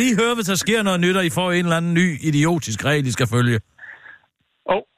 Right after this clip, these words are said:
Speaker 2: den er med på.
Speaker 1: Det er
Speaker 2: Øh,
Speaker 1: godt.
Speaker 2: sidst vi talte sammen, der, der, jeg skal lige, jeg skal lige, er du der? Har du lige et minut?
Speaker 1: Ja, ja, ja.
Speaker 2: Jeg har talt med Kalle.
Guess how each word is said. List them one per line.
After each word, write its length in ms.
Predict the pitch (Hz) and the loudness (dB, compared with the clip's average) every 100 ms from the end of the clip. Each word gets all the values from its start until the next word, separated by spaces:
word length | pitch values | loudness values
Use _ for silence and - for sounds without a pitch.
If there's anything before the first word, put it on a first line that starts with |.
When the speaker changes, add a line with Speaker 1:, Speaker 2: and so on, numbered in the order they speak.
| _ _ - - - | _ _ -20 -20 -4
Speaker 2:
den 60 | 190 | -2
er 40 | 190 | 0
med 60 | 175 180 | -2 -4
på. 40 | 170 _ - | -8 _ -4
Speaker 1:
Det 60 | 202 | 0
er 40 | |
Speaker 2:
Øh, 40 | 151 | 0
Speaker 1:
godt. 140 | 240 208 | -2 -4
Speaker 2:
sidst 140 | - | -6
vi 40 | |
talte 120 | 180 202 | -6 -4
sammen, 140 | 156 156 | -6 -6
der, 60 | 170 - | -6 -4
der, 60 | 196 190 196 | -4 -6 -8
jeg 60 | 185 | -10
skal 120 | - 208 | -8 -6
lige, 100 | 208 | -6
jeg 40 | 156 | -6
skal 100 | 208 | -6
lige, 100 | 220 170 - 196 | -4 -4 -4 -2
er 40 | 202 | -2
du 40 | 180 | -2
der? 80 | 156 143 | -2 -2
Har 60 | 214 | -6
du 80 | |
lige 120 | 202 226 | -6 -8
et 60 | 190 | -4
minut? 160 | 196 214 240 | -6 -2 0
Speaker 1:
Ja, 60 | 240 311 | 0 -2
ja, 80 | 311 | -6
ja. 60 | 285 - _ _ _ _ _ _ _ - | -8 -12 _ _ _ _ _ _ _ -6
Speaker 2:
Jeg 60 | 151 | -6
har 60 | - | -4
talt 140 | 190 170 | -6 -4
med 80 | 143 131 - | -6 -6 -4
Kalle. 240 | 135 165 | -4 -4